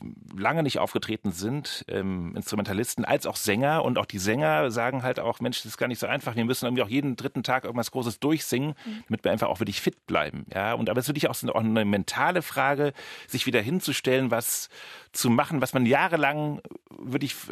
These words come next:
Speaker 1: von Tag zu Tag gemacht hat, ohne nachzudenken. Und jetzt auf einmal gibt's eine krasse Pause, man denkt auf einmal über alles drüber nach, was, was vorher war. Und viele haben damit wirklich auch, ähm, so eine Art kleinen Angang, dass es sich wirklich auch wieder hinzustellen. Aber ich glaube, wenn's dann wieder losgeht, irgendwann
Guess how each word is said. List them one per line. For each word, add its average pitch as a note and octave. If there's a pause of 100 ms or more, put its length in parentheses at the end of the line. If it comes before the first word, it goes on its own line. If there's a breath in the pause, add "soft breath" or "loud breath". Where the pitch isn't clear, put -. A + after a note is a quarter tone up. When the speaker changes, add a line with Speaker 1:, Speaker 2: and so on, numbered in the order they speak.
(160)
Speaker 1:
von B2+
Tag C3
zu -
Tag A#2+
gemacht C3
hat, B2
ohne A#2+
nachzudenken. A2
Und G#2
jetzt A#2
auf G#2+
einmal A2+
gibt's -
eine A2+
krasse -
Pause, C3
man G#2+
denkt A2
auf A2
einmal G#2+
über G2+
alles G2+
drüber F#2
nach, F#2
was, -
was F#2
vorher G2+
war. E2 (520 loud breath)
Und A2+
viele D3+
haben C#3
damit B2
wirklich B2+
auch, -
ähm, G#2 (420 loud breath)
so -
eine -
Art G2+
kleinen A2+
Angang, G2+
dass E2+
es E2
sich F2
wirklich F2+
auch -
wieder F#2
hinzustellen. A2+
Aber G2+
ich F#2+
glaube, A2
wenn's G#2
dann G#2
wieder F#2+
losgeht, G#2+
irgendwann F2+